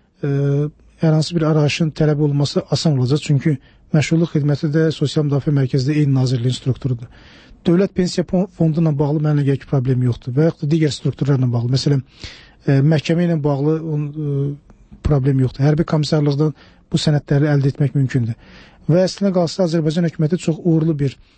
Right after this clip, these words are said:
layihə həyata keçirdi bu yaxınlarda. E, deməli, e, yeni yaradılan müəssisələrin bir pəncərə sistemindən qeydə alınması, e, layihəsini həyata keçirdi. Vergilər Nazirliyi tərəfindən və çox uğurla da bu layihə işləyir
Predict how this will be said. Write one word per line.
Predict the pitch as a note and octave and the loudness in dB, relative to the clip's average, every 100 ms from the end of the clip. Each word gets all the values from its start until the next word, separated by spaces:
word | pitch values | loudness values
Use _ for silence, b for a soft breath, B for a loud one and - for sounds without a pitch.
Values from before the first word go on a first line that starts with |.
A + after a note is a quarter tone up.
| b b | b b
layihə | D3+ D3+ D3+ D#3 | 0 2 2 0
həyata | B2+ B2+ | -2 -6
keçirdi | B2 C#3+ B2+ | -4 -2 -2
bu | C3 | 0
yaxınlarda. | C3 C#3+ C3+ B2+ D#3+ | 0 2 0 2 0
E, | D#3+ D#3 C#3+ B2+ | 0 -2 -2 0
deməli, | C#3 C3+ C#3+ | 0 2 0
e, | C3 - - _ - - D3+ C#3+ D#3+ F3 D3+ | -2 -12 -20 _ -14 -4 -2 -2 -4 -6 0
yeni | D3+ D#3 | 2 2
yaradılan | D3 D3 C3+ D3 D3 | 2 0 0 0 0
müəssisələrin | C#3 C3 - C#3+ C#3 D3+ - b - | 0 -2 -2 0 0 -2 -6 b -4
bir | D#3 D3 | -2 0
pəncərə | C#3+ C#3 D3 - | -2 0 0 0
sistemindən | C#3+ C3 C3 B2 | -2 0 2 2
qeydə | B2+ C#3 | 0 2
alınması, | C3 B2+ - A#2 - b b b b D3 | 0 0 0 -4 -6 b b b b -2
e, | B2+ B2+ C3 | 0 2 2
layihəsini | C3+ B2+ B2 D3 | 2 2 0 0
həyata | B2+ C3 | 0 -2
keçirdi. | B2+ - C3 E3+ D3+ | -2 0 0 0 2
Vergilər | D3 C3+ D3+ D3+ | 0 2 0 0
Nazirliyi | C#3+ C#3+ D3 D3 | 0 0 -2 0
tərəfindən | C#3 C#3+ D3 | -2 0 -2
və | C#3 | 0
çox | E3+ - | -2 0
uğurla | D#3+ D3+ D3+ B2+ | 2 2 2 0
da | B2+ b b b b b _ - | -2 b b b b b _ 0
bu | D3 C#3+ | 2 4
layihə | C#3+ C3+ D3 | 4 4 2
işləyir | C3 - C#3 D3+ | 0 0 2 2